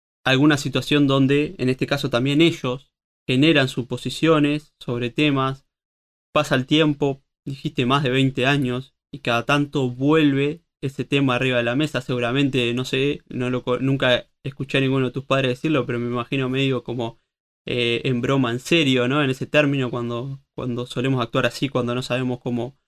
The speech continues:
cómo encarar a veces temas bastante más serios, entonces lo tiramos tipo chiste, jajaja,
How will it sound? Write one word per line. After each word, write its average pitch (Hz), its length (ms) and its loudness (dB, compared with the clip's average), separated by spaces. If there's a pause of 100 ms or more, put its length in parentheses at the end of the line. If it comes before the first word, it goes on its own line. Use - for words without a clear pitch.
(240)
cómo 131 160 2
encarar 127 400 4
a 120 60 4
veces 123 220 -4
temas 123 280 -2
bastante 123 360 -4
más 117 140 -4
serios, 127 380 0
entonces 123 320 -4
lo 123 120 0
tiramos 123 380 -2
tipo 123 240 -2
chiste, 147 460 0
jajaja, 151 640 -2